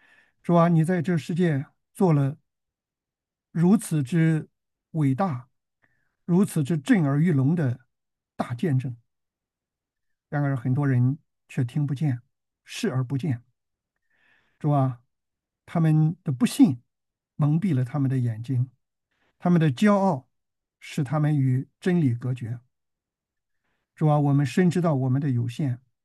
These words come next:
深知道我们的软弱。主啊，我们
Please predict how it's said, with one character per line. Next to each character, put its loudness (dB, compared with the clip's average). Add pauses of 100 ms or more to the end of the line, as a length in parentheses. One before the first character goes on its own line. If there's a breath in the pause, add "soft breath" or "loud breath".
(400)
深 2
知 -2
道 2
我 2
们 2
的 -2
软 -2
弱。 -8 (760)
主 -2
啊， 2
我 0
们 2